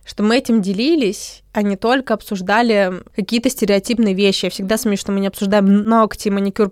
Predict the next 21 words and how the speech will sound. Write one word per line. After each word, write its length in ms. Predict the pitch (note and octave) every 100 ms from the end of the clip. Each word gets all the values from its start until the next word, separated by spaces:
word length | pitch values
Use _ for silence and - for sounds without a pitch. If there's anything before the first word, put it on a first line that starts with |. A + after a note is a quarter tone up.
| -
но 160 | G#3+ G#3+
это 160 | G#3+
тоже 380 | G#3 A3+ A3 G3
очень 280 | F#3+ - F#3+
важно, 400 | G#3+ E4 C4+ F#3
но 160 | F#3
не 140 | A3+ C4
сегодня. 600 | - F#3+ F#3+ E3 E3 F3
Хотя, 240 | G#3 - G3
правда, 420 | G#3 G3+ F#3+ F3+
у 40 |
нас 180 | F3+ F3+
в 80 | -
чате 380 | - G3+ G3 F#3
иногда 600 | F3 F3 F#3 F#3+ F3+ -
спрашивают 500 | - - - - F#3
и 40 | F#3+
врачей, 500 | F#3 - - C#4+ D4
у 80 | G3
нас 200 | F#3 F#3
есть 240 | F#3